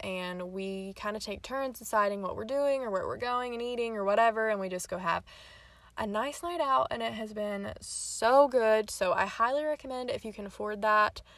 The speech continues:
There are obviously free things to do too, and sometimes we do things on the cheaper end or free end, but I highly recommend that if you, uh,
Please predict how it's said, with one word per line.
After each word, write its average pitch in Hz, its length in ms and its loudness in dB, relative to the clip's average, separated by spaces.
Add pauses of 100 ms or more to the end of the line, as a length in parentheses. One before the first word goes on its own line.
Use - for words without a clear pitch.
(180)
There 254 160 4
are 254 60 10
obviously 262 320 4
free 190 240 -2
things 202 280 -6
to 220 100 -8
do 208 140 -2
too, 175 380 -2
and 202 100 -4
sometimes 202 800 -4
we 190 360 -6
do 185 180 -6
things 180 240 -6
on 175 140 -4
the 190 60 -10
cheaper 180 400 -6
end 175 180 -4
or 190 100 -4
free 180 300 -6
end, 190 280 -6
but - 240 -2 (600)
I - 80 -4
highly 302 280 8
recommend 226 460 0
that 175 220 6
if 180 140 -4
you, 170 280 -8
uh, - 340 -2